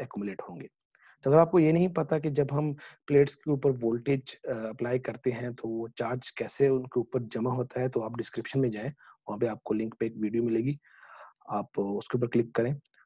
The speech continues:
तो उसमें एक्सप्लेन हुआ होगा कि वोल्टेज जब भी हम कंडक्टर्स के साथ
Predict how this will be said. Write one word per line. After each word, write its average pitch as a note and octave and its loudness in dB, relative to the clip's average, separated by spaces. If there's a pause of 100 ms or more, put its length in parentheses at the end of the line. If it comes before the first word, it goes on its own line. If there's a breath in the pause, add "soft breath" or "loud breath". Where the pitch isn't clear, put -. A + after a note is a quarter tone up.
(160)
तो - 0
उसमें D#3 4
एक्सप्लेन C#3+ 6
हुआ C3+ 6
होगा C3+ 10
कि C3 2
वोल्टेज A2+ 0
जब B2 2
भी B2+ 6
हम A#2+ 2
कंडक्टर्स A#2+ 2
के A#2+ 0
साथ A#2 0